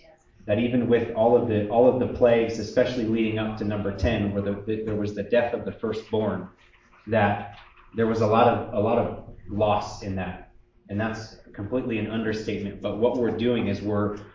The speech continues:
we're not just remembering for our sakes the deliverance that we went through,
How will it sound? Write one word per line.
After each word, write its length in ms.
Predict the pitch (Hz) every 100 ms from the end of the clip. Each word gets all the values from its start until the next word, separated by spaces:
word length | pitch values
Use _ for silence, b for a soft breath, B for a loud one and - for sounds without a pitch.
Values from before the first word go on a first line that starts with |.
| B
we're 120 | 113
not 240 | 110 123 -
just 220 | 123 -
remembering 540 | 110 113 107 107 98 -
for 140 | 101
our 180 | 120 120
sakes 340 | - 104 -
the 120 | -
deliverance 680 | 104 98 113 107 95 - -
that 220 | 110 98
we 200 | 101 104
went 280 | 101 123 127
through, 400 | - 98 95 95